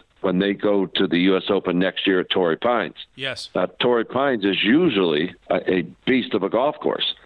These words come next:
Speaker 1: but they're much wider fairways. When they had the Open there in oh eight, much wider fairways.
Speaker 2: Yeah.
Speaker 1: Well, are they gonna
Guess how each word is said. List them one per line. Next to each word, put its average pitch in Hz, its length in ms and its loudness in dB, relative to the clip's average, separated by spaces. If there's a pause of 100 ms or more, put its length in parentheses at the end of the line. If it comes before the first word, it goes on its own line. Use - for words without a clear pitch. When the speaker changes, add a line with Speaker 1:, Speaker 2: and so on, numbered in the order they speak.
(220)
Speaker 1:
but 107 180 -4
they're 107 140 0
much 113 320 0
wider 107 400 0
fairways. 107 520 0
When 87 120 0
they 95 80 0
had 107 160 2
the 104 120 4
Open 113 260 0
there 110 180 2
in 107 80 2
oh 104 180 4
eight, 113 220 0 (340)
much 147 400 -2
wider 101 340 2
fairways. 71 560 0
Speaker 2:
Yeah. 117 140 -12 (220)
Speaker 1:
Well, - 340 -2 (520)
are 104 80 0
they 110 160 0
gonna 110 160 0